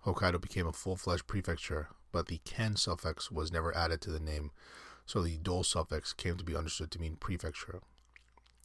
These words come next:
Hokkaido ken, literally North Sea Province Prefecture, is therefore technically speaking a redundant term, although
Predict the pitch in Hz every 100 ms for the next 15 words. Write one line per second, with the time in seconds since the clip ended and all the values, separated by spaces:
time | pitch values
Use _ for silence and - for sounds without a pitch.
0 | - 107 85 - 92 78 - 80 76 76
1 | - - 95 90 85 78 78 - 90 98
2 | 101 - - 90 - 85 82 78 - 80
3 | 78 - - 82 - - - - - -
4 | 90 90 85 90 80 - 104 95 85 -
5 | 87 90 85 80 76 76 82 78 - 87
6 | 80 71 - - - - - - - 76
7 | 85 82